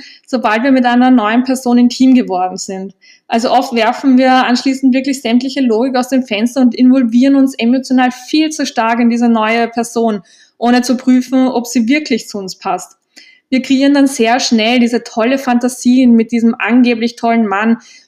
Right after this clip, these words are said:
die aber leider oft nichts mit der Realität zu tun haben.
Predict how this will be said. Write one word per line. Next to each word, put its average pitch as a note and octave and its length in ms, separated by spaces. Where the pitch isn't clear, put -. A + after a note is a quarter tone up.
die B3+ 80
aber B3 160
leider A3+ 320
oft A#3+ 280
nichts C4+ 320
mit C4 120
der B3 140
Realität A#3 560
zu A#3 100
tun F#3+ 300
haben. F#3+ 320